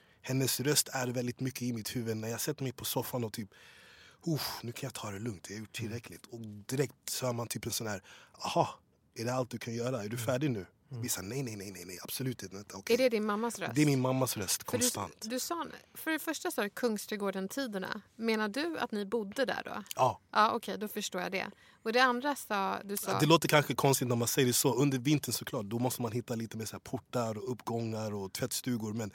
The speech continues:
Speaker 1: Kungsträdgården var typ som Facebook på de tiderna. Om man ville typ nätverka, hitta någon som kanske hade någonstans att bo.
Speaker 3: Ah, okej.
Speaker 1: Kanske någon lite pengar.
Speaker 3: Och det här var åttiotal?
Speaker 1: Åttiotalet.
Speaker 3: Ja, fattar.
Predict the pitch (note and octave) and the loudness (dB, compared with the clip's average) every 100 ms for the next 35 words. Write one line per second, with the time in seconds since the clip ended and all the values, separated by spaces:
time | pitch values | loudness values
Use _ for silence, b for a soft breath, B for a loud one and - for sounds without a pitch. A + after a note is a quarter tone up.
0 | B B B - D3 C3+ - C3+ C#3 B2+ | B B B -2 2 2 2 4 4 4
1 | A#2 A#2 - G#2 G#2 F#2 - C3+ A#2+ - | 0 -2 -2 -6 -6 -8 -4 -2 -2 -4
2 | G#2 - G#2+ - A#2+ G#2+ G#2 G#2+ A2+ A2 | -10 -8 -8 -4 -4 -4 -6 -4 -2 -2
3 | A2 G#2+ - F#2+ - b b - A2 A#2 | -4 -6 -6 -8 -12 b b -10 -4 -2
4 | G#2 - G#2+ A2+ G#2+ A2 G2 F#2 - A2 | -2 -4 -4 -4 -6 -8 -8 -8 -8 -8
5 | A2+ A2+ G#2+ G#2+ A2 G#2 G#2 G#2+ G2+ G#2+ | -4 -4 -6 -8 -10 -10 -8 -8 -8 -8
6 | G2+ G#2 - G2 G#2 G#2 G2+ b b - | -6 -8 -8 -8 -6 -4 -4 b b -8
7 | A3 A3+ A3+ - B3+ A#3+ G3 A#2 A#2 A#2 | -4 -4 -4 -6 -4 -2 -2 -2 -2 -2
8 | - - A#2 A2+ A2 A#3+ A3 G#3 - G3+ | -4 -6 -2 2 6 6 6 0 -6 -6
9 | A3 G#3 F#3 F#3 D3 - A2 A#2 F#3+ G3 | 0 0 2 2 2 0 -4 -2 0 -2
10 | G3 G3 - F#3 E3+ | -2 -8 -6 -4 -6